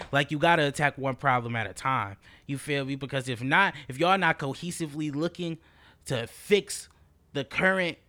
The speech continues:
conflict and then work on, if y'all, if y'all had past conflict that's unaddressed, go back and work on that. You feel, i-,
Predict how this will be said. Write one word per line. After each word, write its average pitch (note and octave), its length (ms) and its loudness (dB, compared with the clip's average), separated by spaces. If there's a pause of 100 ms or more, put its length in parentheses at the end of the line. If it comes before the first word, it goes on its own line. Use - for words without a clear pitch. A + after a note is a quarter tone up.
(160)
conflict F#3 840 -2 (280)
and D3 200 -2
then F3+ 300 -2
work F3+ 240 -4
on, F3+ 320 -6 (180)
if C#3 160 -10
y'all, D3 300 -2
if C3 200 -8
y'all C3+ 140 0
had E3 260 -2
past F3 280 -4
conflict E3 400 -6
that's D3+ 160 -6
unaddressed, D#3 440 -6
go D3 160 -4
back D#3 280 -6
and C#3+ 80 -6
work D#3 240 -6
on C3+ 140 -6
that. D#3 220 -4 (240)
You D3 120 -4
feel, D#3+ 180 -4 (560)
i-, C3 80 -6